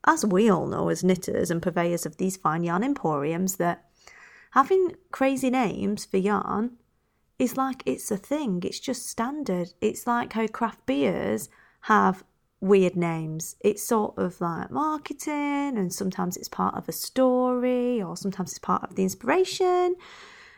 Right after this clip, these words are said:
And it isn't just Nicole and Cordula who do it. Lots of other people do it. I've co-produced a yarn myself called Orange Mocha Frappuccino. There are lots of people who like, who like to give their yarns strange names,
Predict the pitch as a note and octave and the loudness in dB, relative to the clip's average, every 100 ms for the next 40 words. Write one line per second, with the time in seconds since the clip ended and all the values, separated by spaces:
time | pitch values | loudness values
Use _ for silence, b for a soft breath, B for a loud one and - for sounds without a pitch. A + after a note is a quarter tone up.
0 | B C#4+ - D4+ D#4+ D4 C#4 C4 - - | B 0 0 0 -2 0 0 -2 -4 -12
1 | - - - _ _ _ _ - G#3+ G#3 | -16 -20 -20 _ _ _ _ 0 2 6
2 | F#3+ F3+ F#3 F3+ F3 G#3+ G#3+ G#3+ G3+ G#3+ | 4 4 2 0 2 2 2 2 2 4
3 | G3+ - F3+ - B3 C4 C4 C4 B3+ - | 4 2 0 -2 -2 0 0 0 -2 0
4 | B3 A#3+ B3 A#3+ B3 B3 - _ _ _ | -2 2 2 4 2 0 -6 _ _ _
5 | _ _ _ _ - G3+ G3 - F#3+ F#3+ | _ _ _ _ -10 -8 -6 0 2 2
6 | G#3+ A3 A3 A3+ - - B B G#3 G3+ | -2 0 0 -2 -8 -14 B B 2 4
7 | G3+ B3+ C#4 C4 C4 D4+ C4+ A3+ C4+ C4 | 4 2 2 2 4 4 6 6 6 4
8 | C4 D#4 C#4+ D4+ - D#4 C#4 C#4+ C4+ C#4 | 2 2 2 0 6 8 10 8 8 6
9 | C#4 - B B B A3+ A3+ B3+ - D4 | 4 0 B B B 0 2 2 0 -4
10 | C#4+ D4 C#4+ G#3 G3 G3+ G3+ G#3 G#3 G#3 | -2 0 0 0 2 4 4 2 0 -2
11 | - - - - G#3 G#3 A3+ B3 - F#3 | -8 -16 -14 -2 2 4 4 0 -4 0
12 | G3+ - F#3 F3+ F3 F3 F3 F#3 - _ | 0 2 2 2 2 0 -2 -4 -10 _
13 | - G3 F3+ F#3 F#3 G2 G3 B3 B3+ | -4 0 2 2 0 -2 -2 -2 -6